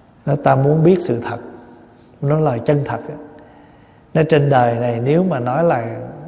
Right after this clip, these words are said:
thần thiếp yêu ai nhiều nhất thì thần thiếp sẽ nói là thần thiếp yêu thần thiếp nhất." Tại sao? Tại vì hoàng thượng yêu thiếp, thiếp mới yêu lại hoàng thượng.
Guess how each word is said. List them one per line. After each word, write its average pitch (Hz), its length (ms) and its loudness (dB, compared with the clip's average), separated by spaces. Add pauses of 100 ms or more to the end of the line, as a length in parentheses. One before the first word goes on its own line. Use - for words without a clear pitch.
(280)
thần 120 220 -2
thiếp 180 160 4 (140)
yêu 175 320 4
ai 175 220 0
nhiều 156 180 4
nhất 143 200 0 (600)
thì 123 140 0
thần 117 260 -4
thiếp 170 180 2
sẽ 131 180 -6
nói 160 200 -2
là 135 80 0
thần 117 280 -6
thiếp 165 160 -4 (180)
yêu 190 380 6
thần 123 200 -2
thiếp 175 160 -2
nhất." 185 220 -4 (1160)
Tại 120 200 0
sao? 147 300 0 (800)
Tại 131 180 4
vì 131 160 2
hoàng 120 440 0
thượng 117 320 -2
yêu 190 400 4
thiếp, 247 160 0 (1080)
thiếp 196 240 0
mới 214 100 0
yêu 180 320 4
lại 135 140 0
hoàng 127 280 -6
thượng. 113 240 -10